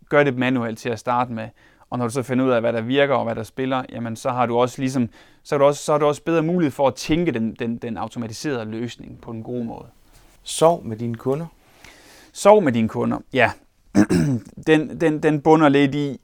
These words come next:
Speaker 1: at det, jeg nok synes måske er noget af det, det aller, aller vigtigste, når man driver sådan en, en, en, et, et digitalt produkt eller værktøj som vores, det er at have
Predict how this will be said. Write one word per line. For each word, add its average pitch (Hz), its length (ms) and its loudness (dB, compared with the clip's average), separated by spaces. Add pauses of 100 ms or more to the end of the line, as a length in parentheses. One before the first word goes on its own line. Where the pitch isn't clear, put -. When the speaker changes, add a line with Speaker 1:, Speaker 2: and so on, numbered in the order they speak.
Speaker 1:
at - 560 -6 (1700)
det, 147 120 6
jeg 151 160 8
nok 147 240 8
synes 143 320 0
måske 143 380 2
er 123 100 6
noget 131 200 4
af 127 60 4
det, 117 200 0
det 120 80 -4
aller, 131 200 4
aller 113 160 -2
vigtigste, 117 440 -10
når 113 60 -6
man 113 100 -6
driver 123 220 -4
sådan 113 320 -4
en, 110 220 -8
en, 110 260 -8
en, 107 340 -10
et, - 220 -14
et - 120 -14
digitalt 117 420 -6
produkt 117 360 -8
eller 107 140 -10
værktøj 113 400 -6
som 110 200 -12
vores, 107 380 -6
det 123 260 -2
er 113 360 0 (140)
at - 520 -12 (280)
have 113 360 -6